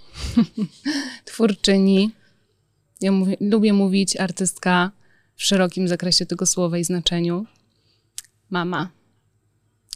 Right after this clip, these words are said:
Mama dwóch wspaniałych dziewczynek. Em, i od niedawna właśnie,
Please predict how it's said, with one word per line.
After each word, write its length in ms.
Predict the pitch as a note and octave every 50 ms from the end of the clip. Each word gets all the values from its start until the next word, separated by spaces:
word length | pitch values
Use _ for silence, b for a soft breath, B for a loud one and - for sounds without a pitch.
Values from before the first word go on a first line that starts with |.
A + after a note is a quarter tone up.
| - -
Mama 240 | F3+ E3+ F3+ F#3 F3+
dwóch 280 | F3+ E3 F3+ F#3+ F3+
wspaniałych 520 | - - - - F#3 F3+ F3 F3 F3 F3+ F3+
dziewczynek. 680 | - F3+ - - - F3+ E3+ E3+ F#3 G#3 - - _ _ _ _ _ _ _ _ _ _ - - b b b b b b b b b b b _ _ _ _ _ -
Em, 1000 | E3 E3 E3 E3 D#3+ D#3+ D#3+ D#3+ D#3+ D#3+ D#3+ D#3+ E3 D#3+ D#3+ E3 E3+ F3 F3+ F3 _ _ _ _ _ _ _ - - _ _ _ _ _ _ _ _ _ _ _ -
i 200 | B3 B3+ C4+ -
od 200 | A3+ C4 G#3 G#3+
niedawna 840 | A3+ G#3+ G#3 F#3 F#3+ A3 G#3+ G3+ F#3+ E3+ F3 F3 E3+ F3 F3 F#3
właśnie, 640 | F3+ F#3+ G3+ G#3+ A3 G#3+ - - - E3 A#2 A2 -